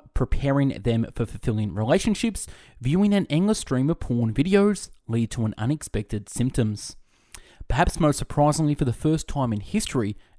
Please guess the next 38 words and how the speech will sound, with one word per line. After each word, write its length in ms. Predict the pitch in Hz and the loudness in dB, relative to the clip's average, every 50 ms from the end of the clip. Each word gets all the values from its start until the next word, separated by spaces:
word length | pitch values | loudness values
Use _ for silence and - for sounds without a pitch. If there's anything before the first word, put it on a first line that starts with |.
| - | -2
erectile 560 | - 110 110 123 147 - - - 165 156 165 | -2 0 2 2 2 0 0 0 0 0 0
dysfunction 680 | 151 - 147 - - - 139 113 101 - - 107 107 101 - - _ - - | 0 -2 -4 -4 -4 -2 -2 -2 -2 -2 -2 -2 -2 -4 -8 -14 _ -6 -4
was 100 | 135 - | -4 -2
becoming 460 | - - - - - 120 113 117 117 | 0 -2 -2 0 -2 -2 -2 -2 -2
a 100 | - - | -4 -6
significant 580 | - - - 104 113 120 117 - - 170 165 - | -8 -8 -6 -4 -4 -4 -4 -2 -4 -4 -2 -2
problem 300 | - 117 101 - 107 104 | -2 -2 -2 -4 -6 -6
for 100 | - 104 | -6 -4
young 240 | 110 110 110 107 | -4 -2 -2 -2
men. 360 | 107 117 127 135 123 113 107 - _ _ _ _ _ _ _ _ _ - - _ _ _ _ _ - | 0 2 2 2 2 0 -2 -6 _ _ _ _ _ _ _ _ _ -20 -20 _ _ _ _ _ -6
This 200 | 233 233 - - | -4 -2 0 2
led 160 | 208 202 190 - | 2 2 2 2
to 100 | - 165 | 0 -2
one 140 | 156 156 160 | 0 0 0
of 60 | 143 | 0
the 60 | 147 | 0
largest 540 | 131 120 127 143 160 160 - 170 170 - 165 | 0 2 2 2 2 2 0 -2 -4 -2 0
informal 480 | 170 160 - - 127 120 113 113 110 | -2 -2 0 0 0 0 0 0 0
experiments 640 | 104 - - - - - 143 147 147 156 151 147 143 - | -2 -4 -8 -4 0 0 2 2 2 0 0 -2 -4 -4
in 160 | - 120 113 | -6 -4 -4
the 60 | 110 | -4
history 500 | 110 - 202 226 - - - 123 113 107 | -2 -2 -4 -4 -4 -2 -4 -2 -2 -2
of 160 | - 104 107 | -4 -6 -6
science. 680 | - - - - 117 139 156 139 107 90 - - - - - - _ _ _ _ _ _ _ _ - | -6 -4 0 0 2 2 2 0 -2 -4 -6 -8 -10 -10 -14 -18 _ _ _ _ _ _ _ _ -4
Tens 320 | - - - 220 180 180 - | 0 0 2 2 2 0 -2
of 100 | 220 190 | -2 -2
thousands 420 | - 175 143 147 147 151 165 - | 0 2 2 2 2 -2 -4 -6
of 120 | - - - | -6 -2 0
people 260 | - 117 110 - 113 | 0 0 0 -2 -4
have 100 | 113 - | -6 -8
tried 380 | - - - 127 123 123 - | -6 -4 -2 0 0 0 -2
abstaining 640 | - 95 - - - - 156 160 190 175 127 107 107 - - _ _ - | -4 -6 -8 -8 -4 -2 0 0 2 0 0 -2 -6 -10 -14 _ _ -8
from 120 | 180 190 | -8 -6
sexuality-stimulating 1300 | - - - 143 - - - - 117 117 120 127 123 127 127 123 - - 131 127 123 120 120 120 117 113 | -4 -2 -2 -2 -2 -4 -4 -2 0 0 0 0 -2 -2 -4 -4 -4 -2 -2 -2 0 0 0 -2 -2 -2
material 400 | 113 110 - - 214 214 220 220 | -4 -4 -4 -4 -2 -2 0 0
in 80 | 202 147 | -2 -2
the 60 | 156 | -4
process 520 | - - 196 226 247 - - 117 107 - | -2 0 0 0 0 0 -2 -4 -4 -4